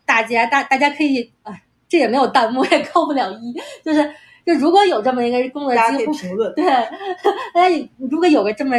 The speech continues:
Speaker 1: 样的工作机会，你，你是不是敢去争取？就哪怕它跟你的职业发展可能不，过往的经历没有那么的相关，或者是那真的是一份看起来很厉害的工作机会，比如说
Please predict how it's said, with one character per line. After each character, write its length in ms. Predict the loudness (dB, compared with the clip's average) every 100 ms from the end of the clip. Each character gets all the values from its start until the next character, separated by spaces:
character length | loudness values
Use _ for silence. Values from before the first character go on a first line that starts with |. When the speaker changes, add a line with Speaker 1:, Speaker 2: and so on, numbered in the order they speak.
| -2
Speaker 1:
样 160 | 0 0
的 80 | 0
工 160 | -2
作 80 | -2
机 260 | -4 -4 0
会， 180 | 0 -2 -10 -20 _ -12
你， 380 | -4 -2 -4 -8 _ _ _ _ _ _ _ _ _ _
你 260 | -2 4 4
是 200 | 4 4
不 80 | 6
是 120 | 4
敢 400 | 2 2 2 0
去 280 | 2 2 4
争 280 | 0 0 -2
取？ 380 | -6 -10 -14 -6
就 100 | -4 0
哪 180 | 0
怕 240 | 2 2 4
它 160 | 2
跟 240 | 0 -2 -2
你 180 | -4 -2
的 300 | -2 -4 -8 _ _ _ _ _ _
职 140 | -2
业 180 | 4 4 4
发 200 | 2 2
展 240 | 0 -6
可 140 | -6 -4
能 180 | -4
不， 240 | -4 -4 -4 -8 _ _ _
过 160 | 4 4
往 140 | 4
的 120 | 0 -4
经 240 | -2 2
历 200 | 2 2
没 140 | 2
有 120 | 2 4
那 140 | 2
么 100 | 2
的 160 | 0 -4
相 260 | -4 -4
关， 320 | 0 0 0
或 80 | 0
者 140 | 0 0
是 120 | -2
那 180 | -4 -4
真 160 | -2
的 100 | -2
是 140 | -4 -6
一 160 | -6
份 280 | -2 -4 -4 _ _ _ _
看 200 | -2 0
起 100 | 4
来 280 | 6 6 4
很 560 | 0 0 0 0 -2 2
厉 160 | 4
害 160 | 6 4
的 160 | 2 -4
工 260 | -4 -2
作 200 | 0 0
机 240 | 0 -4 0
会， 180 | 2
比 60 | 2
如 100 | 2
说 260 | 2 0